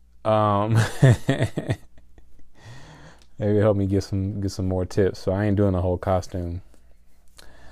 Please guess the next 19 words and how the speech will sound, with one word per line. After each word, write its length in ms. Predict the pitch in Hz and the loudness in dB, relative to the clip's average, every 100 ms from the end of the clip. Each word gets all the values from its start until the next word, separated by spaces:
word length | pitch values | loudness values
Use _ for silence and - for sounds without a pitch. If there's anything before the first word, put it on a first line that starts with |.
| - - - - - | -16 -16 -16 -16 -4
Uh, 60 | 104 | 0
I 340 | 92 85 80 | 0 0 0
don't 200 | 104 98 | 2 2
have 100 | 98 | 2
my 140 | 87 | 0
kids 300 | 85 107 101 | -2 0 0
this 140 | 98 98 | 0 -2
weekend, 560 | 101 98 98 98 98 | 0 0 -2 -2 -4
so 540 | - 92 87 82 82 90 - - - - - - - - - - - - | -4 -4 -2 -2 -4 -10 -16 -20 -18 -18 -18 -18 -20 -20 -20 -18 -18 -10
they'll 240 | 95 87 | -6 -4
do 160 | 90 87 | -2 -2
all 200 | 85 85 | 0 0
that 340 | 85 78 - | -2 -4 -10
trunk 300 | - 98 92 | -8 -6 -4
or 60 | 87 | -6
treat 280 | - 95 | -4 -6
stuff 300 | - - 87 | -6 -6 -6
with 120 | - - | -6 -4
their, 180 | 90 | -4